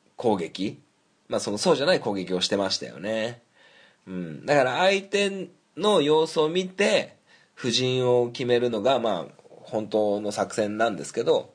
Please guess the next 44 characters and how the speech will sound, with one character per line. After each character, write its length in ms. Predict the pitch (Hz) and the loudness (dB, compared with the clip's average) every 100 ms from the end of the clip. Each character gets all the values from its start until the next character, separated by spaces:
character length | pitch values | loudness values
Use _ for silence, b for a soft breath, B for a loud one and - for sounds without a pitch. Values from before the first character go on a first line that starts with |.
| - | -4
ま 120 | 135 | -2
あ、 40 | |
そ 140 | - 160 | 0 2
こ 100 | 202 | 2
が 140 | 202 | 2
今 240 | 190 202 180 | 4 4 6
回 180 | 120 | 2
日 100 | 107 | 2
本 140 | 139 131 | 0 4
代 160 | 104 | 4
表 80 | 107 | 4
は 80 | 90 | 0
は 160 | 113 110 | 2 4
ま 140 | 131 | 6
ら 100 | 160 | 6
な 100 | 170 | 4
か 100 | 120 | 0
っ 100 | - | -2
た 100 | - | -10
で 100 | 69 | -6
す 140 | - | -2
よ 80 | 98 | 2
ね。 260 | 139 147 147 B B B B B - | 2 0 -4 B B B B B -10
う 60 | 110 | -4
ん。 480 | 110 107 85 - - _ _ _ _ - - _ | -2 -2 -4 -8 -20 _ _ _ _ -12 -12 _
や 160 | 110 143 | 2 4
っ 20 | |
ぱ 80 | 151 | 6
い 100 | 151 | 4
ま 140 | 202 | 4
い 80 | 202 | 4
ち 100 | 147 | 2
こ 120 | - | 0
う 40 | 107 | 2
攻 200 | 135 127 | 4 4
撃 160 | 120 | 4
が 100 | 120 | 2
ち 160 | 120 143 | 2 2
ぐ 80 | 107 | 0
は 100 | 104 | -4
ぐ 100 | - | -6
し 80 | - | -6
て 80 | 82 | -6
た。 240 | 73 | -8